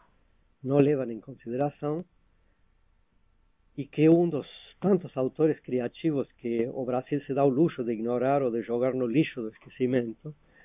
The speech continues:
e que tem muito a dizer sobre isso, que é o Oswald de Andrade. <clears throat> Não sei se <clears throat> vocês já o leram.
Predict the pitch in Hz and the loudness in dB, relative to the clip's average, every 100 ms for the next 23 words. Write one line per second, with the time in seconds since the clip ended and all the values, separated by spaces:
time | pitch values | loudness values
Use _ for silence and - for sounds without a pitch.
0 | _ _ - 123 - - 151 156 180 180 | _ _ -8 -6 -4 2 2 4 2 2
1 | 123 117 - 127 - 117 113 117 - - | 0 0 0 -2 -2 -4 -2 -4 -6 -8
2 | 131 127 123 131 120 131 120 117 123 117 | 2 4 4 2 -2 -4 -6 -6 -6 -6
3 | 139 160 _ _ - 165 - _ _ _ | -8 -12 _ _ 0 0 0 _ _ _
4 | _ _ _ - 147 131 - 107 - _ | _ _ _ -16 0 0 0 -12 -14 _
5 | - - - - - 208 131 123 147 139 | -20 -20 -20 2 6 6 4 -4 -8 -6
6 | 131 113 110 120 | -6 -6 -8 -12